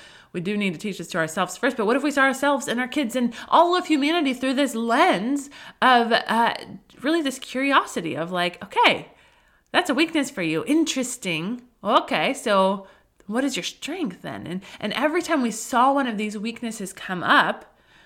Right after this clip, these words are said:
we looked at it as, like, "Oh, another clue. <gasps> This is so exciting. We're getting to know more about how you're made."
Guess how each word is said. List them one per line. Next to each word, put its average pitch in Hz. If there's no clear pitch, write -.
we 240
looked 202
at 220
it -
as, 196
like, 180
"Oh, 262
another 285
clue. 370
<gasps> 453
This 370
is 403
so 427
exciting. 427
We're 403
getting 403
to 370
know 370
more 320
about 302
how 311
you're 302
made." 247